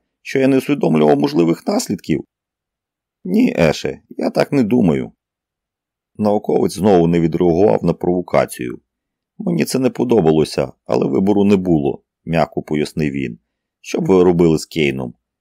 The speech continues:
Його єдиний шанс вижити — це відпочинок у лазареті, де автолікар найближчим часом зможе попрацювати над ним. Його стан стабілізувався, і все через швидке лікування в машині,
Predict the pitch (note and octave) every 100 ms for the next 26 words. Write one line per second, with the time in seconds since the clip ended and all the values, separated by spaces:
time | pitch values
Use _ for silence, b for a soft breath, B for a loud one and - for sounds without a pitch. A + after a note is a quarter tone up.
0 | _ G2+ C3 D3+ - - C#2+ - - D3
1 | - E3 G#2+ - - - - - A2+ C3+
2 | - C#3+ B2 - B2 G#2+ A#2 G#2 D#2+ -
3 | C#2 A1 - G#2+ - C#3 D3+ - - -
4 | F#2+ G#2 A#2+ A#2+ - - - G2+ F2 A#2
5 | G2 G2+ G2 G2+ F#2+ G#2 E2+ C#2 D2+ D2
6 | B1+ C#2 B1 - _ _ _ _ - G#2+
7 | C#3 - D#3+ C#3+ - - - A#2 A#2 F#2+
8 | D2+ - D2+ - - - D3 - F#2+ -
9 | G#2 - B2+ G#2+ F#2+ G#2 A2 G#2 G2 G2
10 | - D#2 C2 B1